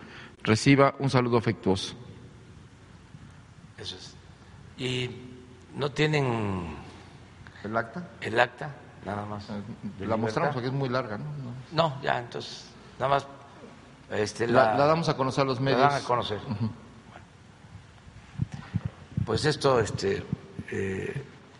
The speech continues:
Speaker 2: amerita, pues, un reconocimiento al Poder Judicial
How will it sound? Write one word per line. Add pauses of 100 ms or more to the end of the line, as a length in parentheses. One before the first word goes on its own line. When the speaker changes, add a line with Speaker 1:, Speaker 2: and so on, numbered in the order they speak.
(1160)
Speaker 2:
amerita,
pues,
un
reconocimiento
al
Poder
Judicial